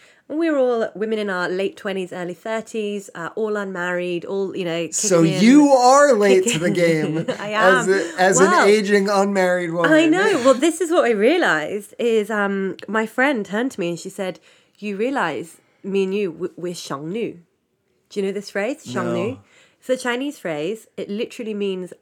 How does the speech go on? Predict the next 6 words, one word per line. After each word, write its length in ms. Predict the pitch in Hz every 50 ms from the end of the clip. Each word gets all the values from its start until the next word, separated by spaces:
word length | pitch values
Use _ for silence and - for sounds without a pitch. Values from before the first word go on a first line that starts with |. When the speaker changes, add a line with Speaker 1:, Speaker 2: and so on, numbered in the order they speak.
| _
Speaker 1:
leftover 680 | - 165 170 175 190 170 - - - 151 143 147 143 139
woman. 360 | 139 139 143 139 135 135 151 - _
Speaker 2:
<laughs> 1600 | - - 233 254 254 254 285 - 427 - - - 466 466 453 440 - - 415 370 415 392 - - 320 311 311 359 392 233 -
Speaker 1:
Which 300 | - 214 240 262 - - -
in 240 | 226 262 302 330 320
China, 480 | 294 285 269 254 220 170 165 208 -